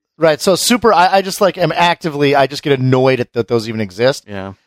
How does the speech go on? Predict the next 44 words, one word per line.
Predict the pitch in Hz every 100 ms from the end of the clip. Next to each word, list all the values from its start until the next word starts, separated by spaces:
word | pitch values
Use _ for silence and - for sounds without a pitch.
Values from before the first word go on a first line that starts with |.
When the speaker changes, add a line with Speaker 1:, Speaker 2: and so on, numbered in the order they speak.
| -
Speaker 1:
And | 139
so | - 165
that's | 156
off-putting | 214 233 - 151 131
to | 113
me. | 110 104
Now, | 139 160
that | 196
being | 214 190 151
said, | - 247 185 131 131 _ _ _ _ _
when | 135 165
they | 165 175
fired | - 180 180 185
up | 170 -
the | 135
demo, | 135 202 185 139 127 131 -
I | 156
thought, | 170 139
"Holy | - - - 202 196 165 131
shit, | 110 - - - 156 131 -
this | 120 -
looks, | 123 - - -
this | 143 -
map | 135 135 131 104 - _ _ _ _ -
looks | 120 -
so | - - - 151 156 147 135 120 110 107 _ 113
good." | 120 127 107 143
Speaker 2:
It | -
Speaker 1:
And | 135 127
Speaker 2:
does. | 92 -
I | 135
mean, | 160
it, | 170 185
it | 170 185
Speaker 1:
and | 185
Speaker 2:
almost | 180 220 208 156
looks | 214 -
as | 196
good | 139 202
as | 180
the |
fucking | 175 208 202
movie | 175 247 214
did. | 131 120 98 87